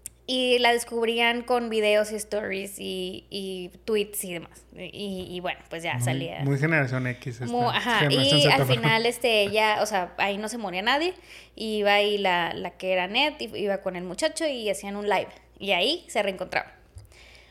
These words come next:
Speaker 1: O sea, <laughs> todo esto me lleva a decir, creo que la fórmula puede funcionar N veces,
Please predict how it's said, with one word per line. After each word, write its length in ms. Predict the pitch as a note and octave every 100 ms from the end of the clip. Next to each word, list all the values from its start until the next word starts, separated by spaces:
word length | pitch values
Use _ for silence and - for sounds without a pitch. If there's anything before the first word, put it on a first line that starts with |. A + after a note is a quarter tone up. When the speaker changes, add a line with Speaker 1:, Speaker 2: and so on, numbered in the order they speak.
| -
Speaker 1:
O 20 | -
sea, 360 | B3 A3+ F#3 G#3 F#3 -
<laughs> 220 | G#3 -
todo 140 | D4
esto 180 | F4 F#4+
me 160 | E4 C4+
lleva 180 | B3+ B3
a 100 | A#3+
decir, 420 | A#3 A#3+ A#3+ C4 - - - -
creo 160 | D4+
que 100 | D4
la 100 | D4+
fórmula 760 | C#4 C4+ C4 C4 B3+ B3 - -
puede 160 | C4+ C#4
funcionar 580 | C#4+ C4+ A#3+ G#3 G#3 -
N 180 | A#3 A#3+
veces, 500 | A#3+ C4+ F#4+ - -